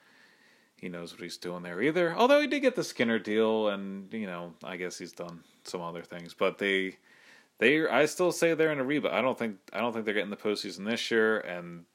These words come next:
or, yeah, I don't think they're getting the postseason in twenty twenty. And their biggest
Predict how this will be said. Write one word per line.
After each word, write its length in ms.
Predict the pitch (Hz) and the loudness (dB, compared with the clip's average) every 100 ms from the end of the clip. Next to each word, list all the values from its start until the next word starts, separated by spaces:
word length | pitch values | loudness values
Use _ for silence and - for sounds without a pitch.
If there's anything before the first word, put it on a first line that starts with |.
| _ - | _ 0
or, 300 | 107 95 95 - | 2 2 -2 -4
yeah, 200 | 135 104 | 2 4
I 40 | 90 | 2
don't 80 | 104 | -4
think 100 | 98 | -6
they're 120 | 90 | -8
getting 100 | 92 | -8
the 80 | 87 | -8
postseason 360 | 95 - 90 | -6 -6 -10
in 40 | 82 | -12
twenty 240 | - 92 | -8 -8
twenty. 360 | - 107 101 92 | -6 -4 -2 -4
And 120 | 90 | -4
their 100 | 87 | -8
biggest 760 | - 101 101 104 95 - - | -4 -2 0 0 0 -6 -12